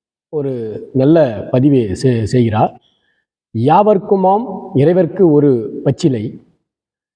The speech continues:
யாவர்க்குமாம் பசுவிற்கு ஒரு வாயுரை, யாவர்க்குமாம் உண்ணும்போது ஒரு கைப்பிடி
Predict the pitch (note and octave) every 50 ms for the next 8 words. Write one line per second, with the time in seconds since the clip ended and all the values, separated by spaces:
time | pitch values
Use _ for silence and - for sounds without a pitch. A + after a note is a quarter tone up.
0 | _ _ A#2+ A#2+ C#3 D#3+ F#3+ G3 G#3 F3+ - - - E3 D#3+ D#3+ E3 F#3+ A#3+ C#4
1 | B3+ - - D3+ C#3+ - G#3 F#3+ G#3+ - G#3 G#3+ G#3+ F3 D3+ D3+ D#3 D3+ C3 C3
2 | C3+ D3 C#3 C3 A2+ G#2 A#2+ - - - - - _ _ _ _ _ _ _ _
3 | _ _ _ _ _ _ _ _ _ _ _ _ _ A#2 A2+ B2+ D3+ F3+ G#3+ G3+
4 | D#3+ - - F3 E3+ E3+ E3 E3 D3+ C3 A#2 C3+ D#3+ F3+ G3+ A3 G3+ D#3+ E3 E3
5 | D#3 E3 C#3+ C#3 C3 A#2 - C3 C#3+ D3 A#2 - C#3 C3 C3 B2+ C3+ - -